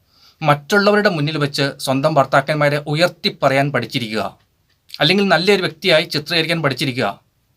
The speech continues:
ഇത് സ്വന്തം ഭാര്യയിൽ ഭർത്താക്കന്മാർക്ക് വളരെ സ്നേഹവും ബഹുമാനവും ഒക്കെ ഉണ്ടാകാൻ ഇടയായി തീരുന്നൊരു കാര്യമാണ്. ഇങ്ങനെയുള്ള ഭാര്യമാരെ ഭർത്താക്കന്മാർ തങ്ങളുടെ ഹൃദയത്തിൽ പ്രതിഷ്ഠിക്കാൻ സാധ്യതയുണ്ട്, ഒരുപാട് സ്നേഹിക്കാൻ സാധ്യതയുണ്ട്. ടെൻഷൻ അടിച്ച് ഭർത്താവ് ഇരിക്കുമ്പോൾ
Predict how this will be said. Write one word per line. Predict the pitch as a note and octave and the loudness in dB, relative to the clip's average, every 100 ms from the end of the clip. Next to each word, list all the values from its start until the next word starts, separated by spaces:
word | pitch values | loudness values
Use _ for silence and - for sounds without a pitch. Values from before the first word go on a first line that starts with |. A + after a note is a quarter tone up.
| _ _ _ _ _ F#3+ | _ _ _ _ _ -2
ഇത് | G3 G#3+ | 0 2
സ്വന്തം | E3+ D#3 F#3 E3+ | 0 2 0 2
ഭാര്യയിൽ | D3 D3+ D#3 | 2 0 -2
ഭർത്താക്കന്മാർക്ക് | C#3 D3+ C#3+ D#3 D3 D3+ C#3+ | 0 0 0 0 -4 -2 -2
വളരെ | C3 C#3+ - | 0 0 -4
സ്നേഹവും | C3 B2+ C#3+ D3 E3 A3+ - - C3+ | -4 0 0 2 0 0 -6 -10 -6
ബഹുമാനവും | C3 D3 D3 D3 | -2 0 0 0
ഒക്കെ | B2+ C#3 | -4 -4
ഉണ്ടാകാൻ | B2 B2+ C3 | 0 0 0
ഇടയായി | A#2+ C3 A#2 | 0 -2 -2
തീരുന്നൊരു | A#2+ A#2 A2+ | -6 -2 0
കാര്യമാണ്. | A#2 A2+ G2+ G2+ _ _ _ - E3+ | 0 -2 -6 -10 _ _ _ -12 -2
ഇങ്ങനെയുള്ള | F3+ A3 F#3 D#3+ | 2 4 4 4
ഭാര്യമാരെ | D3 D#3 D#3 D#3 D3 | 2 2 0 0 -2
ഭർത്താക്കന്മാർ | B2+ D3+ D3 D#3+ D3+ | 0 0 0 0 -2
തങ്ങളുടെ | C#3+ C#3+ C#3+ | -2 -4 -2
ഹൃദയത്തിൽ | C3+ D3 D#3 - | -2 -2 -4 -6
പ്രതിഷ്ഠിക്കാൻ | C3+ C#3 - D3 D#3 C#3+ | -6 -4 -4 -2 0 2
സാധ്യതയുണ്ട്, | B2+ C3 A#2 A2 - - | 0 0 -2 -6 -10 -8
ഒരുപാട് | C3 D3+ D#3+ E3 E3 | -4 2 4 4 2
സ്നേഹിക്കാൻ | - C3 B2+ C3 | -4 -4 -4 -4
സാധ്യതയുണ്ട്. | A#2 A2+ G#2 G#2 - _ _ _ - | -6 -6 -10 -14 -20 _ _ _ 0
ടെൻഷൻ | F#3+ A3 A#3 A3 | 2 2 2 0
അടിച്ച് | E3 F#3 D#3 | 0 0 0
ഭർത്താവ് | D3 E3 C#3+ | 2 2 2
ഇരിക്കുമ്പോൾ | C#3 D3 C3+ | -2 0 0